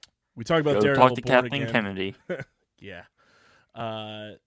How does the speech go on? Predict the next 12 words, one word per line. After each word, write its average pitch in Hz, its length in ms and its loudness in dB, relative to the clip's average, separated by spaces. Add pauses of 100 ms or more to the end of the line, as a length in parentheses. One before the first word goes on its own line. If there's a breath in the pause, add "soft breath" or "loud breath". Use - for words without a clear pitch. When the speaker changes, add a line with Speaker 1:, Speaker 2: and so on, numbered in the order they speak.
(360)
Speaker 1:
Vincent 139 360 -6
D'Onofrio 131 540 -6
speaks - 400 -12
on 107 200 -14 (360)
Daredevil 120 380 -8
Born 117 240 -8
Again 110 260 -12
releasing 110 420 -12
its 104 160 -18
writers 117 340 -6
and 131 220 -10
directors. 117 560 -10